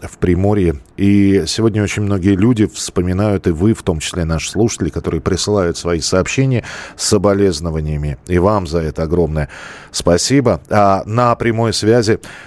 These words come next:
с нами прямо сейчас, э, журналист «Комсомольской правды» Дарья Асламова.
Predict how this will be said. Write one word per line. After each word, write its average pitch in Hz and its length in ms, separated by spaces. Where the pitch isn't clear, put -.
с - 120
нами 107 520
прямо 104 380
сейчас, 101 640
э, 82 200
журналист 113 560
«Комсомольской 92 520
правды» 107 320
Дарья 90 340
Асламова. 107 540